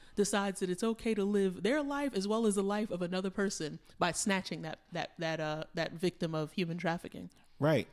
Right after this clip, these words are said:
Speaker 2: And the fact is, is that when you do that to children,
Speaker 1: Hmm.
Speaker 2: you alter how they view things from that point on.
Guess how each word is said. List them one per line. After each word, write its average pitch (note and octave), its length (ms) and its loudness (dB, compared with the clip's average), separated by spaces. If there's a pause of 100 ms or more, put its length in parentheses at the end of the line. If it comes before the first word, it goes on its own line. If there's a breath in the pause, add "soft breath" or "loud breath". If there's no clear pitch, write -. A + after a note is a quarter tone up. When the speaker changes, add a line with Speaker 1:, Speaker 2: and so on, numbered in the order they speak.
Speaker 2:
And B2 400 6
the A2+ 120 4
fact C#3 400 2
is, D#3+ 160 2
is B2 100 2
that A#2 220 4
when A#2 100 6
you C#3+ 80 6
do D3+ 140 6
that C3 160 4
to G#2 100 -2
children, F#2+ 680 2 (100)
Speaker 1:
Hmm. F#3 200 -6 (580 loud breath)
Speaker 2:
you D3+ 500 4
alter B2 800 2 (180)
how C3 220 -6
they B2 160 0
view A2+ 280 -2
things G2+ 600 -6
from G#2 260 2
that G2+ 240 2
point G#2+ 300 2
on. D#2+ 240 -2